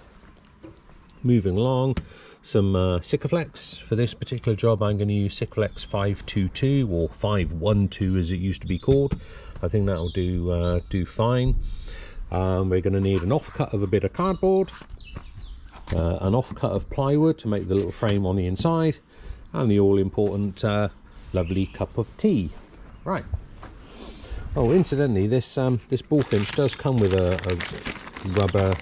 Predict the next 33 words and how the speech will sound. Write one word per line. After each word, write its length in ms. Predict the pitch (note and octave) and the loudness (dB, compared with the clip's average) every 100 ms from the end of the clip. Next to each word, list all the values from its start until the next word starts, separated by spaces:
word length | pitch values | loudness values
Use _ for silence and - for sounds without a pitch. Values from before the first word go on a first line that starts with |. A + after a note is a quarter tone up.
| - - - - - - - - | -6 -12 -16 -16 -18 -20 -16 -4
um, 200 | F#2 F2+ | 0 0
a 60 | F2+ | 2
rubber 440 | F#2 F#2+ F2 F#2+ | 2 2 2 2
insert. 500 | F#2 F2+ - F#2+ A#2 | 2 0 -2 -2 -2
You 140 | G#2 G2+ | -2 -4
can 180 | A2 G#2 | -2 -2
see 240 | - G#2+ | 0 0
it 120 | F#2 | 2
there, 340 | F#2+ E2 F2+ F#2+ - - | 0 2 0 -2 -6 -6
but, 220 | - G2 A2+ | -4 -2 0
uh, 60 | |
I'm 160 | G2 G2+ | 0 0
still 200 | - A#2 | 0 0
gonna 180 | G#2+ F#2+ | 2 -2
Sikaflex 680 | - A#2 - - G#2 G2 - | 0 -2 -2 -2 -2 -2 -2
that 160 | G2 | -2
as 120 | F2+ F2+ | -2 0
well, 240 | F#2+ F2 F#2+ | 2 2 2
just 220 | G#2+ - | -2 -4
for 100 | F#2 | -2
belt 240 | - G2 | 0 0
and 100 | E2+ | 0
braces 420 | A2 G2+ - F#2 D#2+ | 0 0 2 0 0
on 140 | D#2 | 0
that, 200 | E2+ F#2 | 0 -2
rather 240 | F2+ F2 | -2 0
than 100 | E2+ | 0
just 240 | E2+ F#2 - | 0 -2 -2
rely 240 | F2+ F2 | 0 0
on 180 | E2+ E2 | 0 0
that, 340 | F2 - - | -2 -6 -4
uh, 180 | G2+ G2 - - - - - - | -2 -2 -4 -12 -18 -16 -14 -6
rubber 420 | - G#2+ G#2+ B2+ | 0 0 2 0